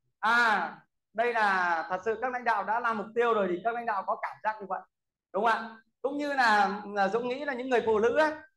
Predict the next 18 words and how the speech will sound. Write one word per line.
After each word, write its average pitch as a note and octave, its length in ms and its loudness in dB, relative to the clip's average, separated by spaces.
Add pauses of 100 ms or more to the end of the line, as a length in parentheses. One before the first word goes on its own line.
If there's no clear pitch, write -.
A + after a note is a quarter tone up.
(100)
họ G#3 100 2
đã A#3 160 2
sanh B3+ 280 -2
được G#3+ 140 -4
rồi G3 220 2
á, B3 180 0
thì G3+ 220 -4
chẳng D#3 120 0
cái A3 100 -4
gì A#3 100 -8
là F#3+ 100 -4
họ F#3 140 -4
không G#3 160 -12
làm D#3 180 -6
được, C3+ 120 -6 (840)
đúng B3 120 2
không D4+ 80 6
ạ? - 340 0